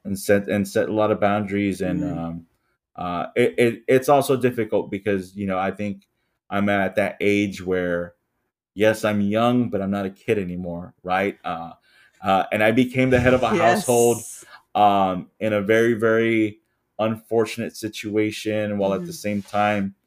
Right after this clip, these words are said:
Speaker 1: you know, trying to establish who I would be as a, as an adult, as a professional, uh, and things like that. And so, um, I didn't get a lot of room to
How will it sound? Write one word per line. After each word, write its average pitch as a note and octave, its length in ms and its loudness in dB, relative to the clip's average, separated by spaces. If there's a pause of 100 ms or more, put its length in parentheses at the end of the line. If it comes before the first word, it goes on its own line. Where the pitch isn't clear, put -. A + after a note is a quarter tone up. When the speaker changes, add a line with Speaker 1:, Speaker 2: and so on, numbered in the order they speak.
(360)
Speaker 1:
you F#2+ 140 -4
know, F#2+ 240 2
trying G#2 440 -2
to G#2 140 -4
establish A2 840 -2 (460)
who G#2+ 120 2
I G2+ 100 4
would G2+ 260 -2
be G2+ 240 -2
as F#2+ 260 -4
a, F2 460 -8 (160)
as G2+ 200 -8
an A2+ 100 -2
adult, A2+ 520 2
as G2 200 -4
a G2 40 -6
professional, A2+ 840 -6 (440)
uh, F#2 40 -6 (160)
and G2 160 -4
things G#2+ 260 -4
like G2+ 260 0
that. A2 220 2
And G2+ 160 -4
so, F#2+ 420 0
um, E2+ 400 -6 (360)
I B2+ 100 2
didn't C#3+ 260 0
get C#3+ 100 4
a C#3 60 4
lot C3 300 4
of G#2 160 0
room G#2 260 -2
to F#2 320 -8